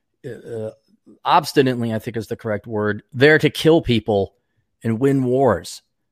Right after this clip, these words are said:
Uh, so it's still probably one of the more masculine, uh, places of employment.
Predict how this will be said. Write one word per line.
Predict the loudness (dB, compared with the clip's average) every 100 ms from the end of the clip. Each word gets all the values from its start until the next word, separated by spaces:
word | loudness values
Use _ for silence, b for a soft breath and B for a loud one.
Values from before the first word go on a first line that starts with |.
| _ _
Uh, | -4 -2
so | -2
it's | -2 -2
still | 0 0
probably | 2 2 2 0 -2
one | -6 -8 -4 -2
of |
the | -2
more | -2 0
masculine, | 0 0 0 -2 -2 -2 0 0 -2 -8 _ _ _ _ _ _ _ -18
uh, | -12 -8 -8
places | -6 -2 -2 -2 -4
of | -2 0
employment. | -2 -4 -4 -2 -2 -4 -8